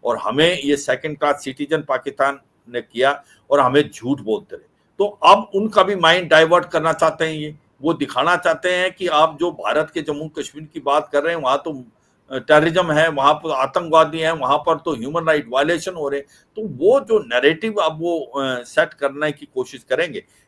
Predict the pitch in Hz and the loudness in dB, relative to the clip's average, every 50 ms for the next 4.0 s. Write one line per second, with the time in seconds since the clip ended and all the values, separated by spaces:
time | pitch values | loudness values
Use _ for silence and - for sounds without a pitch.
0 | _ _ - 151 165 165 135 127 143 143 139 139 - 135 147 160 156 156 - 185 | _ _ -6 -6 -4 -4 -4 -2 0 0 0 0 2 2 2 2 2 0 -2 0
1 | 180 185 185 214 - 139 135 120 139 160 156 156 - 139 143 156 160 156 175 170 | 0 0 0 -2 -6 -12 -12 -6 -6 -6 -6 -4 -4 -2 -2 0 0 0 -2 -4
2 | 156 - 170 165 165 165 151 131 139 151 156 151 160 160 160 160 156 151 156 139 | -4 -6 -6 -4 -2 -2 0 2 2 2 2 2 0 -2 -2 -4 -8 -2 -2 -2
3 | 110 107 110 135 156 147 151 151 151 156 165 165 - - 165 165 170 165 160 | 0 0 -4 -4 -2 2 4 4 4 4 2 0 0 -4 -4 -4 -4 -6 -8